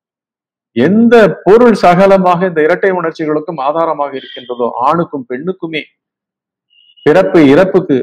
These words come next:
எல்லாத்துக்கும் ஆதாரமாக இருப்பது மனம். அந்த மனத்து பாங்கிலேயே சொல்றார், மனமே காதலி. இங்க ஹிருதயம்னு சொல்லப்படுற ஆன்ம பொருள் வந்து காதலன், அவன் புரு-, புருஷன், இது வந்து பொண்டாட்டி, இது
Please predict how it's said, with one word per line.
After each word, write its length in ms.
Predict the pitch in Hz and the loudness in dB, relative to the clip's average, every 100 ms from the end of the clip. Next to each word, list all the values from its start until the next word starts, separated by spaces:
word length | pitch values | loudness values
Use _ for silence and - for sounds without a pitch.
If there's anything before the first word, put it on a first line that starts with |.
| - _ | -6 _
எல்லாத்துக்கும் 680 | 120 185 226 247 247 226 196 | -6 -2 0 0 0 0 0
ஆதாரமாக 480 | 180 185 185 180 165 | 2 2 0 -2 -4
இருப்பது 300 | 156 - 185 180 | -4 -4 -8 -6
மனம். 280 | 123 113 _ _ _ | -8 -10 _ _ _
அந்த 400 | - 190 202 190 185 151 139 | -8 -6 -6 -2 0 0 0
மனத்து 480 | 180 226 233 - 190 | 2 2 -2 -8 0
பாங்கிலேயே 680 | 180 196 208 202 202 208 214 | 2 4 4 4 4 4 2
சொல்றார், 360 | 208 165 131 - | 0 -2 -2 0
மனமே 460 | 135 175 202 208 214 | 0 2 2 2 2
காதலி. 400 | 170 175 160 131 | 2 2 0 -4
இங்க 220 | 113 110 - _ _ _ _ _ _ _ _ - | -6 -14 -18 _ _ _ _ _ _ _ _ 0
ஹிருதயம்னு 500 | 185 202 202 214 208 | 4 4 4 2 0
சொல்லப்படுற 480 | 180 170 175 165 160 | 0 -2 -2 -2 0
ஆன்ம 280 | 143 185 190 - | -2 -2 -4 -4
பொருள் 220 | 147 135 | -4 -4
வந்து 220 | 131 156 | -4 -8
காதலன், 460 | 170 131 143 120 104 _ _ _ _ _ _ _ _ _ _ _ | -4 0 0 0 -6 _ _ _ _ _ _ _ _ _ _ _
அவன் 220 | 127 165 156 | -4 -4 -4
புரு-, 280 | 135 170 175 | 0 0 0
புருஷன், 380 | 170 165 156 117 - _ _ | 0 0 0 -2 -8 _ _
இது 140 | 139 | -2
வந்து 200 | 156 147 165 | -2 -4 -6
பொண்டாட்டி, 400 | 127 123 113 - _ _ _ _ _ _ _ _ _ _ _ 131 | -4 -2 -4 -8 _ _ _ _ _ _ _ _ _ _ _ -2
இது 240 | 135 | 2